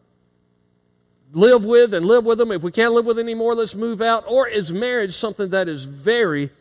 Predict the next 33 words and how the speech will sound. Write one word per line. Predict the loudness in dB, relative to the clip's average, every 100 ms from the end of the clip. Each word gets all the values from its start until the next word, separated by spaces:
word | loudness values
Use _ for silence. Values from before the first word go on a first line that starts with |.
| _ _ _ -10
important | -10 -6 -2 -2 -2 -6 _ _ _ -10
in | -8
the | -6
heart | -2 -2 -2
and | -6
in | -6
the | -6
mind | -6 -6 -6
of | -4
God? | -4 -4
Well, | -6
we | -8
see | -6 -8 -6
God's | -4 -4 -6
plan | -8 -6 -4 -6 -12 _ _ _ _ _ _ _
and, | -14 -10
and | -8 -8
purposes | -4 -4 -4 -8 -6
in | -8
Genesis. | -6 -6 -6 -10 -16 -20 -20 _ _ _ -8
In | -4
Genesis | -4 -4 -8 -4
chapter | -4 -4 -2
two, | -2
we | -2
see | -4 -4
that | -4 -2
marriage | 0 0 0 -4
was | -10
com-, | -8 -10 -10 _
created | -6 -2 -2 -4
for | -8 -6
companionship. | -6 -6 -8 -8 -8 -10 -10 -8 -8